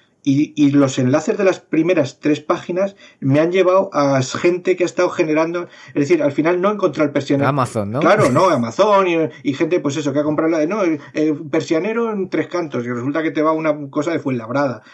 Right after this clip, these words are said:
Speaker 1: Dices, "Joder", en, en el fondo dices, "Joder, pues al final Google no me sirve. ¿Qué ocurre? Pues has tenido que levantar el teléfono y llamar al seguro o preguntar al vecino".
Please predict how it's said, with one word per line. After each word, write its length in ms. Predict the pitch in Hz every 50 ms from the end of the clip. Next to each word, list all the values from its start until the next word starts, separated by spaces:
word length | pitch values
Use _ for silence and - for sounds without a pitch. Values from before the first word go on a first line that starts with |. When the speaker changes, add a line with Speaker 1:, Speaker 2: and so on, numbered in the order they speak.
| - - _
Speaker 1:
Dices, 160 | - 123 113
"Joder", 240 | - 139 139 139 - - - - _ - - 101 - - - - 165 160 - -
en, 180 | 185 160 156 -
en 140 | 165 156 143
el 100 | 139 135
fondo 220 | - 190 202 214
dices, 180 | 190 185 151 135
"Joder, 240 | 123 151 160 151 -
pues 160 | - 139 127
al 120 | 143 127 127
final 240 | 147 143 165 175 165
Google 260 | 190 202 190 180 165
no 140 | 156 147 135
me 100 | 123 120
sirve. 340 | - 175 175 170 143 123
¿Qué 120 | - 143 139
ocurre? 240 | 139 190 175 147 131
Pues 160 | 131 113 117
has 260 | 113 131 - 139 135
tenido 200 | 147 139 147 139
que 60 | 147
levantar 280 | 143 143 143 139 147 147
el 60 | 139
teléfono 260 | 147 143 139 151 151
y 20 | 156
llamar 200 | 151 151 147 131
al 60 | 120
seguro 380 | - - 117 135 151 131 117 - _ _ -
o 120 | - 113
preguntar 320 | - 123 113 117 - 143 143
al 80 | 135
vecino". 420 | 120 117 - - 139 139 127 120